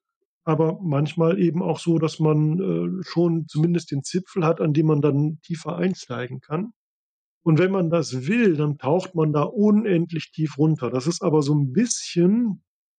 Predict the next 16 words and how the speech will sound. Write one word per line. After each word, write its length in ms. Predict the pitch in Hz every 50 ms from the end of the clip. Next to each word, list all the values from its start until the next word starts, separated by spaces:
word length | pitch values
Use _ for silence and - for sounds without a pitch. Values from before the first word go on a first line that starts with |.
| _ _
im 220 | 240 196 160 143
Rollenspielbereich 960 | 135 123 151 175 180 175 170 - - 170 175 156 147 147 151 151 165 175 170
vielleicht 460 | - - 143 139 143 156 175 - -
vergleichbar 580 | - 160 135 127 139 139 156 165 160 - - 156
mit 200 | 139 143 139 -
das 100 | 143 131
Schwarze 460 | - - - 135 135 131 - - - -
Auge. 380 | 127 123 131 131 120 117 113 127 - _ _ _ _ _ _ _ _ _ _ _ _ _
Also 300 | - 151 156 143 160 190
auch 240 | 180 165 156 - 123
da 460 | 127 135 165 185 180 147 120 117 135 143
kann 240 | - - 151 156 160
ich 160 | 156 - -
ja 380 | 147 139 139 135 135 147 180 185 _ _ _ _ _ _ _ _ _ _ _ _ _ _
mich 300 | - 156 156 147 - -
wirklich 680 | 139 160 185 185 - 180 180 185 175 - - - 285